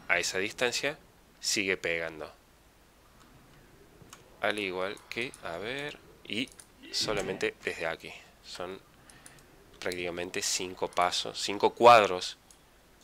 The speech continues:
para que se ejecute el, el critical desde lo que sería lo normal. Si tenemos un longsword, nosotros necesitamos estar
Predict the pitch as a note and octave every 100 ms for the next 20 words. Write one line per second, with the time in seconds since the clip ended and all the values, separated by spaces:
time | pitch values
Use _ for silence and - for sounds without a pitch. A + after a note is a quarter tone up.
0 | - - - - - - - - - -
1 | - - - - - - - - F#2 G2+
2 | G2+ - G#2+ G#2+ - - F#2 - E2+ -
3 | F#2+ F2 F2+ E2+ E2 F2 - F2+ E2+ D#2+
4 | - - - E3+ E2 - F#2+ G3 - -
5 | - - - - - - G#2 G2 - G2+
6 | A#2 - - - - - F2 F2 F2 E2
7 | F2 - - - D#2+ D#2+ - - - -
8 | - - - - - - - F#2+ F#2+ G2+
9 | G2+ G#2+ G#2 A2 A2+ E3 - - - -
10 | - - - F2+ F#2 F#2 F#2+ - F#2 F2+
11 | F#2+ F#2+ - G2+